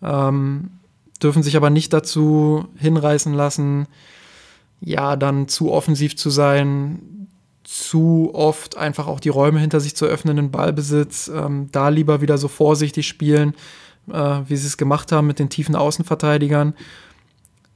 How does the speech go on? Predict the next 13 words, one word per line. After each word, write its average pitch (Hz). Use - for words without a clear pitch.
Einerseits 156
ist 175
das 160
natürlich 156
dann 151
so, 147
dass 151
du 151
vorne 151
weniger 151
Chancen 180
kreierst, 180
ja. 175